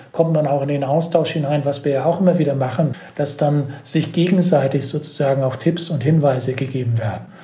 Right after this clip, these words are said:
Und wegen den kenne ich, von wegen, da musst du es mal so und so einfach angehen, weil der braucht da in irgendeiner Form auch mehr Klarheit über die bestimmten, ähm, Ver-, Verläufe und so weiter und so fort.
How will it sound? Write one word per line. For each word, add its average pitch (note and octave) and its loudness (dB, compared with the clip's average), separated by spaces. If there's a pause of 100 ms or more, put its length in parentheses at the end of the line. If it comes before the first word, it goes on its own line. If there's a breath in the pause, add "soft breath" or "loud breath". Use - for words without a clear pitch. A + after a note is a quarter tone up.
(140 loud breath)
Und C#3+ -2
wegen D#3 4
den D3+ 2
kenne E3 2
ich, A2+ -2
von C#3 -4
wegen, C3 -4
da C3 2
musst D3+ -2
du D#3 -6
es - -8
mal C#3+ 2
so C#3+ 0
und C#3 -2
so D#3 0 (420 loud breath)
einfach C#3 -2
angehen, D3 0 (360 loud breath)
weil C#3 0
der C#3 4
braucht C3+ 2
da D#3+ 4
in C#3+ 2
irgendeiner C3+ 0
Form C#3+ 2
auch C3+ -4
mehr C3+ 2
Klarheit C#3+ 2
über C#3+ -2
die A#2+ -4
bestimmten, A#2+ -4 (460 loud breath)
ähm, A#2 0 (140)
Ver-, E3 -2
Verläufe C3 0 (560 loud breath)
und E3+ 2
so D3 2
weiter B2 0
und A#2 -4
so A#2 -4
fort. A2 -4